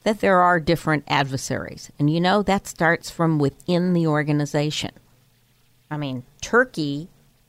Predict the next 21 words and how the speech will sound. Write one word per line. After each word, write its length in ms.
move 520
toward 360
totalitarianism 1300
and 220
their 140
flirtation 920
with 220
Russia 460
are 160
an 180
issue 520
which 200
nato 320
must 360
address 440
in 100
a 60
very 380
frontal 560
way. 460
I'm 340